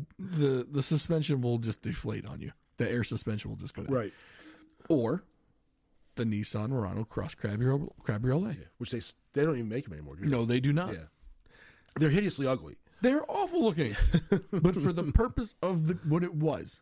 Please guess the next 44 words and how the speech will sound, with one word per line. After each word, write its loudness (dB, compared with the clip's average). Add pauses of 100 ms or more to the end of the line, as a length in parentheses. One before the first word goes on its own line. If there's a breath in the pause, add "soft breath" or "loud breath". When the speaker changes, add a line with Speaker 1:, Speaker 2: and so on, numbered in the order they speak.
(120)
Speaker 1:
what 2
it 2
was, -2 (1400)
a -8
family 0 (1040)
car 2
that 2
you 0
could -4
take 0
out 0
and -8
cruise 0
with -8
the -10
top -6
down, -4 (220 soft breath)
Speaker 2:
Yeah. -8 (520)
Speaker 1:
that -12
doesn't 2
exist -2
Speaker 2:
Yeah, -4
Speaker 1:
anymore. -4
Speaker 2:
I -2
actually -2
saw 0
one -2
of -4
those -6
in -8
the -8
wild -6 (320)
a -14
couple -8
weeks -8
ago. -14
Speaker 1:
Someone 2
owns -2
one 0
around 2
Speaker 2:
And 4
Speaker 1:
here. 4
Speaker 2:
I 0
was, -4